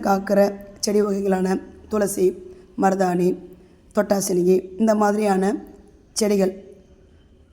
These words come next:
வந்து நமக்கு வந்து முன்கூட்டியே காட்டுவாங்க.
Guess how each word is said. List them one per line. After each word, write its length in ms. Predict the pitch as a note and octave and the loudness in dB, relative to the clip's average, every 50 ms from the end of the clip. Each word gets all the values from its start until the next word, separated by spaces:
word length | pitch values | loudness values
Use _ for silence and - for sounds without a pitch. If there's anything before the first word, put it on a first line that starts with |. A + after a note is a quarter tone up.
| - - - - - - - - _ _ _ _ _ - - - - G3 | -20 -20 -20 -20 -20 -20 -20 -20 _ _ _ _ _ -20 -12 -4 0 0
வந்து 180 | F#3+ F#3+ A3 C#4+ - - | 2 2 0 -2 -2 -2
நமக்கு 240 | G#3 F#3 F#3 F#3 F#3 F#3 | 0 2 2 2 2 2
வந்து 160 | F#3+ G3 G3+ F#3+ F#3 | 2 2 0 0 2
முன்கூட்டியே 440 | F#3 G3 F#3+ F#3+ G3 F#3 F#3+ G3 - F#3+ | 2 0 0 0 -2 -2 0 -2 0 -2
காட்டுவாங்க. 400 | F3+ F3+ F#3 F3+ F3 E3+ F3 | -2 -2 0 0 0 0 0